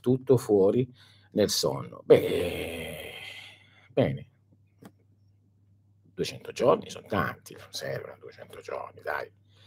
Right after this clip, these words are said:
Quindi il corpo eterico è l'aurea elettromagnetica. Sì, il corpo eterico è l'aurea elettromagnetica. Per capire il corpo eterico è quando il corpo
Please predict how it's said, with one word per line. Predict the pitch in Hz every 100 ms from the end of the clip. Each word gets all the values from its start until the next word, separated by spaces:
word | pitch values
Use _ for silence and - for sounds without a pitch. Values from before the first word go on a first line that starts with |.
| - - - - - _
Quindi | - 139 127
il |
corpo | - 104 107
eterico | 101 123 147 104 90 92
è | 92
l'aurea | 98 117 135 139 135 135 -
elettromagnetica. | 98 98 - 95 101 92 73 90 -
Sì, | - 85
il | 104
corpo | - 147
eterico | 135 90 95 92
è |
l'aurea | 90 110 98 90
elettromagnetica. | 95 127 135 160 101 - - 170 - - - -
Per | -
capire | 220 160 180
il | 139
corpo | 180 175
eterico | 185 165 185 185 190 -
è | 175
quando | - 151 180 185
il | 185 175
corpo | 170 127 147 -